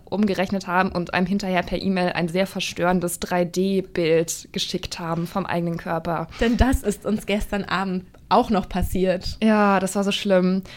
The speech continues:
Speaker 2: Wir haben uns die Sportkollektion von einem Unterwäschehersteller angeguckt. Und das,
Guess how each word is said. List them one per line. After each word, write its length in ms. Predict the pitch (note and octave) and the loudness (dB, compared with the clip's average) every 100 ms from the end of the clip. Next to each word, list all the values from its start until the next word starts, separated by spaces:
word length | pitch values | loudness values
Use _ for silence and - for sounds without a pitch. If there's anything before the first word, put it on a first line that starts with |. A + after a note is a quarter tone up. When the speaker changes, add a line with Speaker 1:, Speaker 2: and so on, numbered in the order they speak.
| - | -8
Speaker 2:
Wir 240 | G3+ B3 B3+ | 0 2 4
haben 160 | B3 | 2
uns 480 | - A3 A#3 A3+ - | 2 0 2 0 -4
die 200 | - A3 | 0 0
Sportkollektion 1000 | G3+ - G#3 A#3 - C#4 C4 - B3+ C4 | 0 4 4 4 0 -2 -2 -2 -4 -2
von 120 | A3+ | -4
einem 180 | - G#3 | -2 -2
Unterwäschehersteller 1080 | - G#3+ F#3 D3 D#3 E3 E3+ E3+ - F#3 E3+ | 0 0 -2 -4 -8 -8 -6 -6 -4 -4 -4
angeguckt. 680 | F3+ E3+ - - E3 - - - - - - | -6 -8 -8 -8 -8 -10 -18 -20 -20 -18 -2
Und 260 | A3+ A3+ - - - - - - - - - - - - | 0 0 -4 -20 -20 -20 -20 -20 -20 -20 -20 -20 -18 -4
das, 320 | G#3 - | -4 -4